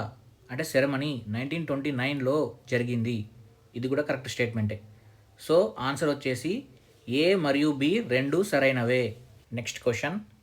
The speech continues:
అత్యధిక అకాడమీ అవార్డులు గెలుచుకున్న చిత్రం? ఆన్సర్ వచ్చేసి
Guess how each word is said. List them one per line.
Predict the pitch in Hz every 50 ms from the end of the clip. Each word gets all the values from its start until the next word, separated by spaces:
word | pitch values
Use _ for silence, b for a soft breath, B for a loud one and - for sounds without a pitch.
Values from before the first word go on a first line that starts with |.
| _ -
అత్యధిక | 127 131 131 - - 160 165 170 175 170 196 190 -
అకాడమీ | 196 190 - - - 131 - 147 147 151 156 156 160 165
అవార్డులు | - - 120 120 127 131 135 135 127 123 131 156
గెలుచుకున్న | 175 147 123 123 131 127 - - 127 120 131
చిత్రం? | 160 - - 117 104 - 120 123 123 117 107 107 - - - - - - - - - _ -
ఆన్సర్ | 117 117 131 147 147 - 165
వచ్చేసి | 143 135 127 - 131 120 104 123 143 143 131 113 104